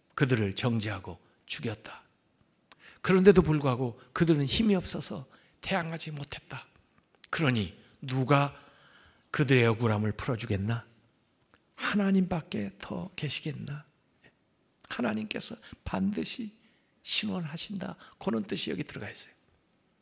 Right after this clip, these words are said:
근데 오늘 사순절을 지나면서 저는 이 구절을 딱 떼어서 보니까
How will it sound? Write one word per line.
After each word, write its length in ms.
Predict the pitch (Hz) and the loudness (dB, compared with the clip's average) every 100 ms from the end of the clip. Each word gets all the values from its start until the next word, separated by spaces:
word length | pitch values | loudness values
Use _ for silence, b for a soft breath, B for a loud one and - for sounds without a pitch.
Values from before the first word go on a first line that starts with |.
| _ _ _ B B - | _ _ _ B B 2
근데 140 | 262 | 8
오늘 460 | 226 190 165 151 - | 8 8 6 2 -4
사순절을 840 | - - - 233 226 269 285 240 | -8 2 4 6 6 6 6 6
지나면서 500 | - 202 196 185 190 | 6 6 6 2 0
저는 320 | 190 202 208 | 0 0 0
이 120 | 294 220 | 0 0
구절을 360 | 185 214 208 | 0 -2 -2
딱 280 | 202 220 214 | 0 0 2
떼어서 320 | 285 180 - | 4 4 2
보니까 540 | 175 170 185 - - | 0 -2 -4 -6 -6